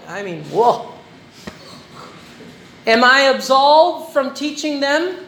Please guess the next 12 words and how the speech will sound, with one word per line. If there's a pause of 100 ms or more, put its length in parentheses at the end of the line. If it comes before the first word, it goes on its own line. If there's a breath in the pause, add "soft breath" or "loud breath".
(880)
No,
I
am
responsible
to
teach
my
sons (340 loud breath)
and
my
sons'
sons.